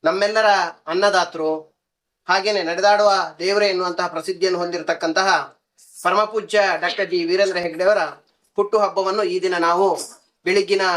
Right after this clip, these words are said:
ಜಾವದಲ್ಲಿ ಈ ಒಂದು ಪಕ್ಕದಲ್ಲಿರ್ತಕ್ಕಂತಹ ಶನಿ ಮಹಾತ್ಮ ದೇವರಲ್ಲಿ ಪೂಜೆ, ವಿಶೇಷವಾದಂತಹ ಪೂಜೆಯನ್ನು ಮಾಡುವುದ್ರ ಜೊತೆಗೆ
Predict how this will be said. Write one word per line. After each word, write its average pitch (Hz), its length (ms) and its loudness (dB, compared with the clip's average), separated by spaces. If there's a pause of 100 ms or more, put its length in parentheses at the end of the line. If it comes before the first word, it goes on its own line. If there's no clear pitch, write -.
(160)
ಜಾವದಲ್ಲಿ 185 600 -2 (640)
ಈ 180 60 2
ಒಂದು 190 240 2
ಪಕ್ಕದಲ್ಲಿರ್ತಕ್ಕಂತಹ 196 1200 0 (480)
ಶನಿ 208 480 0
ಮಹಾತ್ಮ 196 360 -2
ದೇವರಲ್ಲಿ 180 800 -2 (420)
ಪೂಜೆ, 202 220 -2
ವಿಶೇಷವಾದಂತಹ 196 800 0
ಪೂಜೆಯನ್ನು 190 640 0
ಮಾಡುವುದ್ರ 170 340 -2
ಜೊತೆಗೆ 165 580 -4